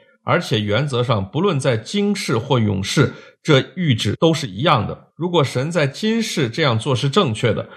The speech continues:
那么他在永恒的计划里这样做也一定是正确的。马太福音的十三章呢，实际上是在引用以赛亚书六章九到十节的内容。呃，完整的经文是这样的：门徒近前来问耶稣说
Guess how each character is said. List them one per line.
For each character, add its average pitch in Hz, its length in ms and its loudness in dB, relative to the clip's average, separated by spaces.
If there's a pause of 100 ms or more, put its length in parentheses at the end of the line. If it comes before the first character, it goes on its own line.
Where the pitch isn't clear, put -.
(160)
那 143 100 2
么 135 100 2
他 123 80 -2
在 143 140 -2
永 110 320 0
恒 113 180 -2
的 175 100 2
计 170 220 -4
划 139 200 2
里 92 140 -4
这 131 120 0
样 104 140 0
做 - 340 -2 (120)
也 92 220 2
一 101 160 -6
定 151 220 2
是 113 340 -2
正 131 200 0
确 95 200 -2
的。 - 220 -8 (400)
马 - 120 2
太 214 160 2
福 - 160 -4
音 208 140 0
的 196 100 2
十 175 180 -2
三 202 260 0
章 190 200 0
呢， 147 160 2
实 139 200 -2
际 147 180 0
上 123 180 4
是 135 220 -2
在 123 440 0 (260)
引 120 300 0
用 147 280 0
以 104 100 -4
赛 151 200 2
亚 90 160 2
书 151 240 -4
六 165 260 0
章 135 320 0
九 87 160 -4
到 110 160 2
十 117 260 -4
节 117 160 2
的 117 120 0
内 107 120 0
容。 - 280 -8 (100)
呃， 113 240 -2
完 131 200 2
整 135 140 0
的 123 60 0
经 160 200 -4
文 127 140 2
是 151 140 -6
这 175 100 -2
样 101 240 0
的： - 200 -12 (160)
门 160 240 0
徒 143 320 -2
近 147 260 0
前 110 240 -2
来 107 340 0
问 127 160 2
耶 127 120 2
稣 139 180 -4
说 143 380 0